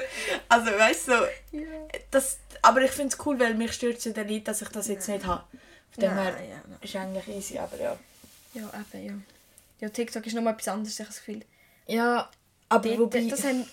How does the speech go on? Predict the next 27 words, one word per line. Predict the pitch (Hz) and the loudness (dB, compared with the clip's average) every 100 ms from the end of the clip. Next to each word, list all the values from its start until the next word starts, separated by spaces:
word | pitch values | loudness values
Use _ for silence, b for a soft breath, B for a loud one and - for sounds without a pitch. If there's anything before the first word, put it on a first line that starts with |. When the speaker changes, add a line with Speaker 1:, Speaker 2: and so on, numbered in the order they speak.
| B B B B | B B B B
Speaker 2:
aber | - - | -16 -10
auch | 247 | -8
unser | 240 233 - | -6 -6 -6
Umkreis | 262 - 240 247 | -8 -8 -8 -8
hat | 233 | -10
es | - 233 | -12 -14
nicht | 226 - | -14 -12
so. | 196 | -6
Speaker 1:
Ja. | 202 196 190 | -2 -2 -2
Speaker 2:
Das | 214 208 | -6 -8
ist | 240 | -10
noch | 240 226 | -10 -10
so | 220 | -12
ein | |
bisschen | - 220 | -12 -10
das. | 220 - - _ _ _ _ _ _ - | -12 -14 -20 _ _ _ _ _ _ -10
Speaker 1:
Ja, | 202 196 - - | 0 2 2 -4
für | - 208 | -2 2
das | 226 220 | 4 2
kann | 214 | 0
man | 202 190 | 0 0
wie | 202 | 0
nicht | 208 202 | -2 -2
so | - | -4
richtig | 196 190 190 180 | -4 -6 -6 -2
reden, | 185 185 | 0 0
aber | 214 175 180 | -4 -4 -6